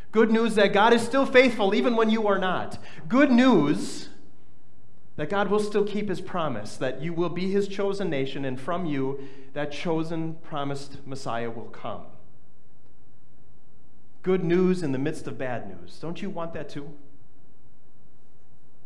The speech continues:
Right? In this world of bad news, as we think about the events that go on in our world, in our own lives, right in our own hearts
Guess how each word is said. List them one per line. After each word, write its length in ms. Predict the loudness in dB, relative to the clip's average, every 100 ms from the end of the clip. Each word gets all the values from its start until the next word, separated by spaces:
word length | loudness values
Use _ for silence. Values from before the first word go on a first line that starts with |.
| -6 -6
Right? 200 | -4 -4 -6 -6 -6 -6 -6 -6 -6 -6 -6 -6 -6 -6
In 220 | -4 -2 -2
this 180 | 0
world 420 | -2 0 2 2 0
of 180 | 0 -2 -6 -6 -4
bad 260 | -4 -2 -2
news, 520 | -2 -4 -4 -4 -4 -4 -6 -6 -6 -6 -6 -6 -6 -6 -6 -6 -6 -6 -6 -6 -4
as 120 | -4
we 80 | -4
think 220 | -2 0
about 380 | 0 2 2 2
the 140 | -4
events 560 | -2 -2 -2 -2 -4 -4
that 160 | -4 -4
go 200 | 0 0
on 160 | 0
in 100 | 0
our 120 | -2
world, 500 | -2 0 2 2 2 -2
in 120 | -4
our 100 | -2
own 220 | -2 -2
lives, 520 | -2 -2 -2 -4 -6 -6
right 140 | -6
in 60 | -6
our 120 | -6
own 140 | -6
hearts 640 | -6 -8 -8 -6 -6 -6